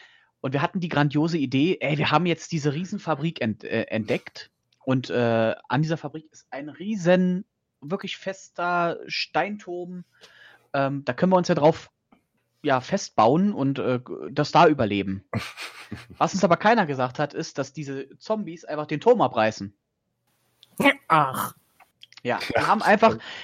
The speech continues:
Speaker 1: die haben einfach, äh, das hat keine zwanzig Sekunden gedauert, war der Turm down und wir ebenso.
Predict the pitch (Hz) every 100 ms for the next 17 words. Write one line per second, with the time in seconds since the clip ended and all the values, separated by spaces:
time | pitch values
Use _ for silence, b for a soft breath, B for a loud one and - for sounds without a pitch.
0 | B - 147 185 147 175 185 - - 160
1 | 156 151 196 - 185 196 185 185 180 180
2 | 190 202 175 165 170 - 151 156 156 -
3 | 208 185 120 165 151 131 143 139 143 95